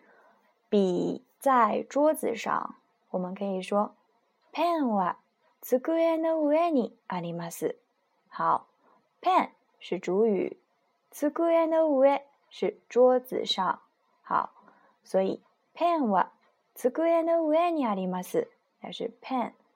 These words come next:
在桌子上。那它的否定，否定句又是什么呢？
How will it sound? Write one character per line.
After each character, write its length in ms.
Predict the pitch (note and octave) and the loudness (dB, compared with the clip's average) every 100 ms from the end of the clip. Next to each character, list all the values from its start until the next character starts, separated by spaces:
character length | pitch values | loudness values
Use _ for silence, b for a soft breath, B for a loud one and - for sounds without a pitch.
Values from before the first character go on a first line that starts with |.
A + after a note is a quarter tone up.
| _ | _
在 360 | - F3+ - - - | -4 -2 -2 -6 -6
桌 180 | G3 F#3+ | -4 -4
子 160 | - | -4
上。 380 | - G#3+ G#3 G3 - b b b b b b b _ _ | -4 0 0 -2 -8 b b b b b b b _ _
那 240 | C4+ C4+ | 2 2
它 260 | - C4 C#4+ | 2 -2 0
的 140 | C#4 | 0
否 380 | B3 A3+ F#3 G#3 | 0 2 2 2
定， 380 | D4 E4 B3+ - _ _ _ _ _ _ _ _ - | 0 0 0 -4 _ _ _ _ _ _ _ _ 0
否 200 | G3+ F#3+ | 2 4
定 240 | D4 C#4 | 2 2
句 320 | B3+ A3+ - - | 2 0 0 -2
又 160 | G3 F#3 | -2 -2
是 140 | F3+ | -4
什 120 | - | -6
么 140 | F3+ F#3+ | -6 -4
呢？ 240 | G#3+ | -4